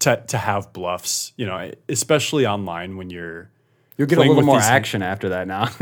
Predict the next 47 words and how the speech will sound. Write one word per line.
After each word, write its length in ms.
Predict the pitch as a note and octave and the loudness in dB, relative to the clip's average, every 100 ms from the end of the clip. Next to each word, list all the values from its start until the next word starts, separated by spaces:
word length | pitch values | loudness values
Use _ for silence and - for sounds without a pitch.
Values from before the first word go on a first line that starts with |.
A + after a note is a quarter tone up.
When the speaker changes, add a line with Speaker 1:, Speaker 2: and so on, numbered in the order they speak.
| F#3+ F3+ | 4 2
Speaker 2:
<laughs> 300 | - - D3+ | -2 -2 6
Speaker 1:
Well, 140 | B3+ | 6
yeah, 240 | A#3+ B3+ G#3+ | 8 8 8
like, 240 | F#3 - | 4 0
you 300 | - D#3+ F3 | -4 -2 2
know, 120 | C#3+ A2+ | 4 4
a 60 | |
lot 200 | A2+ C3+ | 4 4
of 60 | D3+ | 4
these 180 | B2+ G#2 | 0 0
players 360 | - G2 G2 | -4 -4 -4
I 80 | F#2+ | -6
play 220 | - - E2 | -10 -12 -12
with 180 | D#2 - | -12 -14
a 60 | |
ton. 580 | - - E2 D2 - G#2 - | -14 -12 -12 -14 -16 -20 -14
Speaker 2:
Yeah. 100 | A#2 | -6
Speaker 1:
And 100 | F#2 | -4
so 460 | - G2+ F#2 F#2 - _ _ _ - | -2 0 -2 -6 -12 _ _ _ -4
if, 240 | C3+ - - | -4 -4 -8
if 140 | C3+ B2 | -4 -2
I'm 200 | D3 A2+ | -2 -2
not 340 | F#2 F#2 - | -4 -6 -6
showing 320 | - A2 F#2+ | -8 -6 -6
up 160 | F#2 - | -10 -12
with 180 | G2+ - | -16 -12
bu-, 220 | F2 F2 - - | -10 -10 -10 -8
bluffs 380 | G2+ F2 - | -6 -4 -6
in 40 | G#2 | -6
these 140 | F#2+ | -8
big 260 | F2 G2+ F#2 | -8 -8 -4
spots 400 | - G2+ G2+ - | -4 -4 -4 -4
ever, 220 | A2+ B2 | -4 -4
they're 100 | A#2 | 0
Speaker 2:
You're 60 | B2+ | 2
not 100 | B2 | 4
Speaker 1:
just 100 | - | 2
Speaker 2:
gonna 120 | A#2+ | 0
be 40 | A2 | 0
Speaker 1:
gonna 60 | |
Speaker 2:
getting 180 | G#2+ G#2 | -2 -4
called 300 | - F#2+ F#2 | -2 -2 -2
when 100 | F2 | -6
you 80 | E2 | -8
have 160 | E2+ | -8
value. 440 | D#2+ D#2+ D#2 D2+ F2+ | -6 -6 -8 -10 -12
Speaker 1:
Yeah. 280 | G#2+ F#2 D#2 | -4 -4 -4